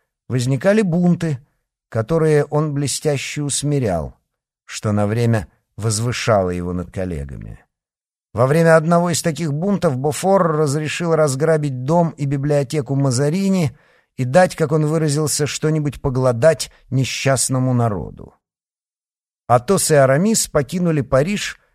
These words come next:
после этого разгрома, случившегося вечером того дня, когда парижане были разбиты под Шарантоном.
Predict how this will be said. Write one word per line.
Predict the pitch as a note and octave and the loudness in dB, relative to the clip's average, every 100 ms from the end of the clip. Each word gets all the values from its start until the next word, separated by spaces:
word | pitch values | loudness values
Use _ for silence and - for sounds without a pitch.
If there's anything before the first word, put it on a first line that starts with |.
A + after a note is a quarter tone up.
| _ _ _ | _ _ _
после | - G3 - F3+ | -2 -2 0 -2
этого | E3 D#3 E3 D#3+ D#3 | 0 -2 -2 0 2
разгрома, | A#2+ E2+ F#2+ G2 F#2 F#2 | 2 0 -2 -2 -2 -2
случившегося | - G2 G2 D#3 D3 - C3 B2 A#2+ | -4 -6 -6 -8 -8 -6 -4 -4 -4
вечером | G2 C3+ D3+ C3 B2 A2+ | -2 -4 -4 -2 -2 -2
того | G#2+ G2+ | -2 -4
дня, | F#2+ A2+ D3 | -4 -2 -2
когда | C3+ A2+ G#2 | -2 -2 -2
парижане | G2 F#2 F2 B2 C#3 A#2+ | -4 -6 -2 0 0 -2
были | F#2 A#2 | -2 -2
разбиты | G2 E2+ B1 A#1+ E2+ - | -4 -6 -10 -12 -12 -12
под | F2 | -12
Шарантоном. | - E2 D#2 C#2 - - G1+ G1+ G1+ G1+ | -12 -10 -8 -10 -12 -14 -14 -14 -16 -18